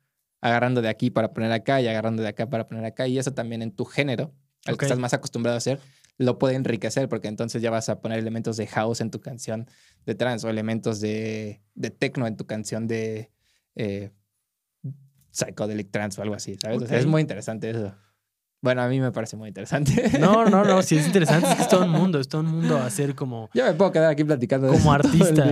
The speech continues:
Speaker 1: día, Javi.
Speaker 2: No, ya deberíamos cerrar, la verdad. Yo,
Speaker 1: <laughs>
Speaker 2: mira, yo como conclusión a esto, diría que experimenten.
Speaker 1: Sí, totalmente.
Speaker 2: O sea, siempre va a haber repercusiones. Es algo
Speaker 1: Sí.
Speaker 2: que tenemos que estar conscientes. Tanto si te estancas en el mismo género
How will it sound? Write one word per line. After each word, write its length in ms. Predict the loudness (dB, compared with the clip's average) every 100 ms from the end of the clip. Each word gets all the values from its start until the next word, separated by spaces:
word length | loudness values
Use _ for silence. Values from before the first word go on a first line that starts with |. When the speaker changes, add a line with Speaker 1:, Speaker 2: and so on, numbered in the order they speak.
| 2
Speaker 1:
día, 80 | 2
Javi. 180 | 2
Speaker 2:
No, 180 | 4 6
ya 120 | 6
deberíamos 480 | 6 6 4 2 0
cerrar, 360 | -2 -2 -2 -4
la 140 | -6
verdad. 320 | -8 -8 -10 -12 _ _ _ 2 4 6
Yo, 200 | 6 6
Speaker 1:
<laughs> 440 | 4 2 0 0
Speaker 2:
mira, 220 | 2 4 2
yo 140 | 2
como 240 | -2 -2
conclusión 640 | -2 -2 -2 -2 0 0 2
a 100 | 2
esto, 420 | 0 -2 -4 -4 _ _ _ _ _ _ _ _ _ _ _ _ _
diría 640 | -4 0 2 2 2 0 -2
que 140 | -6
experimenten. 680 | -8 0 0 2 0 -2 -4 -10
Speaker 1:
Sí, 160 | -2 0
totalmente. 480 | 0 0 0 0 0
Speaker 2:
O 40 |
sea, 340 | 2 2 2 -4 _ _ _ _ _ _ _
siempre 380 | -6 -2 2 4
va 60 | 4
a 20 |
haber 140 | 4
repercusiones. 680 | 2 2 -2 -2 -8 -8 -6
Es 140 | -4 2
algo 180 | 4 2
Speaker 1:
Sí. 60 |
Speaker 2:
que 100 | 0
tenemos 360 | -4 -2 0 -2
que 40 |
estar 200 | -2 -2
conscientes. 580 | -2 -6 -6 -10 -12 -20 _ _ _
Tanto 320 | 0 2 2
si 120 | 2 2
te 100 | 2
estancas 440 | 4 2 4 2
en 100 | 2
el 80 | 2
mismo 260 | 0 -2
género 440 | -2 -2 -2 -4